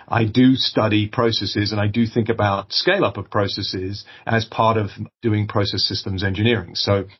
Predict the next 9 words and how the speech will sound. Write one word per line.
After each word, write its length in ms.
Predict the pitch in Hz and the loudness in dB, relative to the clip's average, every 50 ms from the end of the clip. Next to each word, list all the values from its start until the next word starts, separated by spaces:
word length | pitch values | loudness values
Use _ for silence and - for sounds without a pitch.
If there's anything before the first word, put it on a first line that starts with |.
| _ _ _ | _ _ _
yeah, 260 | - 110 104 95 101 - | -2 0 0 0 -2 0
optimization, 960 | - 127 123 - - 127 117 110 113 117 113 117 110 - 123 110 107 104 104 | 0 0 0 2 2 2 2 4 4 4 2 2 2 0 0 0 0 0 0
design, 580 | 107 107 - 110 101 104 101 101 104 104 104 101 | 0 -2 0 2 2 2 2 2 0 0 -2 -2
scheduling, 640 | - - - 123 110 107 101 117 104 101 98 98 98 | -4 -2 -2 0 0 0 0 0 0 0 -2 -2 -2
those 220 | 104 107 110 101 | 0 0 0 0
are 60 | 98 | -2
the 80 | 90 95 | -6 -8
kinds 420 | - - 120 117 113 113 110 98 | -6 -2 0 0 2 2 2 0
of 140 | 104 92 95 | 0 -2 -2